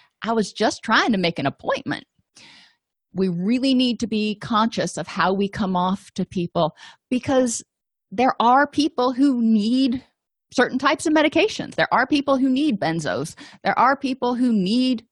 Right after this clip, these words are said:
to stay on opioids, uh, especially if you're working with a veteran population that may have, they may have some severe chronic pain that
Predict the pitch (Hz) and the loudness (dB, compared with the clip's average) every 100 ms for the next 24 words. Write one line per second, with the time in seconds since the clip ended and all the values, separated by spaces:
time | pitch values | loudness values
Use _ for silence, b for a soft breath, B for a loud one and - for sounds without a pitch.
0 | _ 233 220 208 202 185 - 180 - 151 | _ -6 -4 0 0 0 0 0 0 -4
1 | 117 113 - B B B B - - - | -2 -6 -10 B B B B -14 -10 0
2 | 320 - 262 208 233 220 220 226 202 175 | 0 2 2 2 2 0 0 0 -2 -2
3 | 175 196 202 - 202 - 165 - 175 170 | -2 0 -2 -2 -6 -2 -2 -2 0 0
4 | 175 190 180 175 - 185 196 190 180 180 | -2 -4 -2 -4 -2 0 0 0 0 0
5 | 165 - 196 202 208 175 180 165 - 170 | -2 -2 0 0 -2 -2 -6 -8 -8 -6
6 | 190 190 - 214 190 175 _ 208 185 175 | -2 -2 -4 -2 -2 -2 _ -6 -2 -2
7 | 165 - B B B 180 190 180 175 | -4 -8 B B B 0 4 4 2